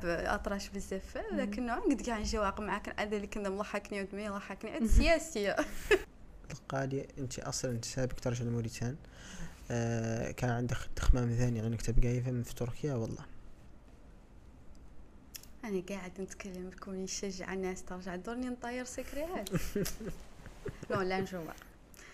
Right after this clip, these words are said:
Speaker 1: لا نجوع. أون فيت، طبعا كنت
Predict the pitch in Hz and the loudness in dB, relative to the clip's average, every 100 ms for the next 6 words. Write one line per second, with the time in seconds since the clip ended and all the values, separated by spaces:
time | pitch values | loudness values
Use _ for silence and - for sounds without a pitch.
0 | - - 196 196 190 170 185 208 - 202 | -14 -8 -6 -2 -2 -2 -6 -6 -4 -6
1 | - - - - - - - 240 208 180 | -8 -16 -18 -20 -16 -12 -2 0 2 2
2 | 185 196 - 208 202 | 0 -2 -6 -6 -6